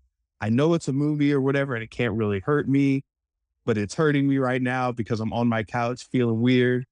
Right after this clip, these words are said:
Um, somehow that's eerily similar to,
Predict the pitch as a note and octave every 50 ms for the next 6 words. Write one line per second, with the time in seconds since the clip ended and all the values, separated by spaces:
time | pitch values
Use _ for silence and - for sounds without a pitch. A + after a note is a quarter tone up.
0 | _ _ _ _ _ _ _ _ _ _ _ - - A2+ A2+ A2 A2 A2 G#2+ G#2+
1 | G#2+ _ _ _ _ _ _ _ _ _ _ _ _ _ _ _ _ _ _ _
2 | _ _ - - - G3+ G#3 A3+ G3 A3 G3 F3 D#3+ D3 C3+ C#3 C3+ C3+ - -
3 | - - D#3 E3 F3 F3 F3 F3 F3 F3 E3+ E3 - - - D3+ C#3+ C3+ A#2+ G#2+
4 | G2+ G2 F#2+ G2 F#2+ - - - B2 A2+ A2 G#2+ G#2 G2+